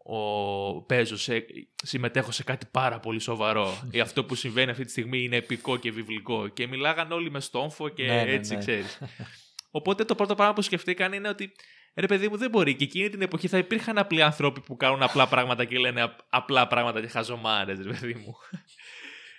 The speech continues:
Speaker 1: Ε, μάλιστα, έλεγε, ρε παιδί μου, σε μια συνέντευξή του ο,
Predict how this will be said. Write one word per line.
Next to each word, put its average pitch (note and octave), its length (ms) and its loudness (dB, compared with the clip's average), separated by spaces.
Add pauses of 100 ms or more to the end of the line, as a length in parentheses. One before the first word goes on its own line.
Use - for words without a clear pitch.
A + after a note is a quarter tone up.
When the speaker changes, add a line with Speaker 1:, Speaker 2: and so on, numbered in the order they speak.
(100)
Speaker 1:
Ε, C#3+ 520 4 (120)
μάλιστα, E3 580 6 (1400)
έλεγε, D3 380 6
ρε C#3 100 2
παιδί C3+ 200 -2
μου, C#3+ 60 -2
σε C#3+ 120 -8
μια C#3 120 0
συνέντευξή C#3 440 -2
του C#3 160 -2
ο, A2 800 2